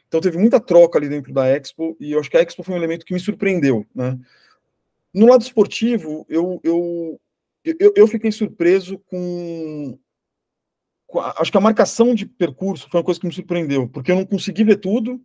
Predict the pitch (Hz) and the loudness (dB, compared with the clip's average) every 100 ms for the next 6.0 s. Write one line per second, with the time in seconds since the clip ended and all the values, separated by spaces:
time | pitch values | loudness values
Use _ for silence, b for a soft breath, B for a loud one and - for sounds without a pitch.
0 | _ _ _ - 151 165 139 175 214 185 | _ _ _ -2 0 2 0 0 -2 -2
1 | 160 165 151 147 147 151 175 156 127 127 | -10 -4 -2 -2 -2 -4 -4 -4 -4 -2
2 | 147 208 - - _ _ _ _ _ _ | -4 -6 -14 -20 _ _ _ _ _ _
3 | _ _ _ _ _ _ _ _ _ _ | _ _ _ _ _ _ _ _ _ _
4 | - 180 214 240 247 131 190 214 220 233 | -2 2 4 6 4 4 -4 0 2 2
5 | 170 156 180 151 123 147 139 151 151 147 | 0 -2 -2 -6 -6 -10 -10 -12 -10 -14